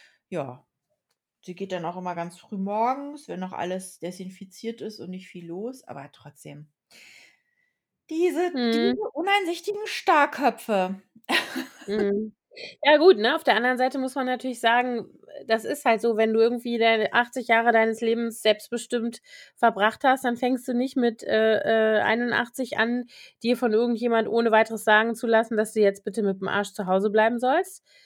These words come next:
Speaker 2: Äh, weißt du, so, ich glaube, das, ich kann das schon nachvollziehen, ne, aber es ist halt einfach 'n <laughs> schlechter Zeitpunkt für Renitenz.
Speaker 1: <laughs> Das stimmt.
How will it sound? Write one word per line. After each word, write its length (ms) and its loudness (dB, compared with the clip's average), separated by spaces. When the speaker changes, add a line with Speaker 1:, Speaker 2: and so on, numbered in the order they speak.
Speaker 2:
Äh, 460 6
weißt 220 6
du, 80 0
so, 80 4
ich 120 6
glaube, 240 6
das, 260 2
ich 120 -16
kann 120 6
das 160 4
schon 140 2
nachvollziehen, 680 2
ne, 160 2
aber 140 2
es 100 0
ist 160 -4
halt 140 6
einfach 300 2
'n 100 -2
<laughs> 0 -
schlechter 440 0
Zeitpunkt 680 6
für 200 2
Renitenz. 640 2
Speaker 1:
<laughs> 1700 -8
Das 220 -8
stimmt. 720 -4